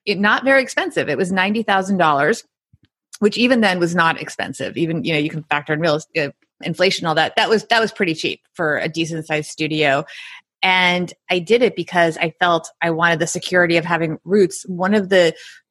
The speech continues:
terrifying things about being in a high cost of living area is if you do rent at the market rate, which is something, I don't know if that's unique to New York, but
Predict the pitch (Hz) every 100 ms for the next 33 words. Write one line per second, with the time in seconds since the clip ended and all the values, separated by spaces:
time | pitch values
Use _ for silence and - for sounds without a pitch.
0 | _ - 226 240 233 220 180 170 214 180
1 | 175 165 170 196 196 165 165 170 165 160
2 | 156 156 160 156 156 - 226 185 170 -
3 | 170 - 180 180 175 160 214 254 185 170
4 | 147 - 170 170 165 170 165 190 - -
5 | 151 135 110 175 165 165 180 165 160 180
6 | 214 202 190 175 175 175 165 - 170 185
7 | 156 -